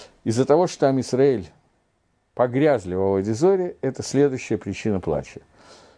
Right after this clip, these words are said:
Понятно, что Авойда Зойра — это одна из авирот, про которые сказано, что человек готов, должен быть готов пожертвовать собой, но не приступить эту авейру. И понятно, что когда человек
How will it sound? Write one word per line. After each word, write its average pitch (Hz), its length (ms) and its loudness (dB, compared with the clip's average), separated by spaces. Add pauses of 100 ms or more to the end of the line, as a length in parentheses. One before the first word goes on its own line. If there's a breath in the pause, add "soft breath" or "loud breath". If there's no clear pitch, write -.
Понятно, 160 400 0
что - 220 0
Авойда 110 320 2
Зойра — 160 320 2
это 120 240 0
одна 113 280 2
из 95 120 -2
авирот, 107 380 2
про 95 120 -8
которые 98 280 -4
сказано, 101 380 0
что - 100 -8
человек 101 200 2
готов, 104 360 0
должен 104 380 0
быть 95 320 -6
готов 107 380 0
пожертвовать 98 540 -2
собой, 110 380 2
но 104 120 0
не 117 200 2
приступить 92 600 -8
эту 120 180 0
авейру. 160 420 0 (480 loud breath)
И 117 60 -4
понятно, 156 360 0
что - 180 -4
когда 110 280 2
человек 120 420 0